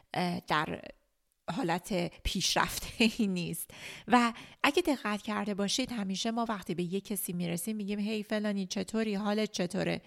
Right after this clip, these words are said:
میگه: «خوبم، بدم، خوبم، بدم، خوبم، بدم.» هیچ کسی نمیاد بیاد این رو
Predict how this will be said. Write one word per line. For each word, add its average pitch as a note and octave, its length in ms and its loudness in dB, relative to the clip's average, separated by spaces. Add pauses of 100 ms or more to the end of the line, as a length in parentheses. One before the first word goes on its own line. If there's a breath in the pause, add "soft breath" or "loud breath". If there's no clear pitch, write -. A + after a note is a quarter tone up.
(440 loud breath)
میگه: G3+ 360 0
«خوبم، C4+ 580 2 (240)
بدم، E3+ 440 2 (100)
خوبم، B3 580 2 (120)
بدم، F#3+ 480 0
خوبم، F#3+ 500 0 (140)
بدم.» F3 340 2 (480)
هیچ D4 260 -2
کسی D4+ 260 0
نمیاد B3+ 420 0 (380 loud breath)
بیاد F#3+ 420 2
این G#3 200 -2
رو G#3+ 280 0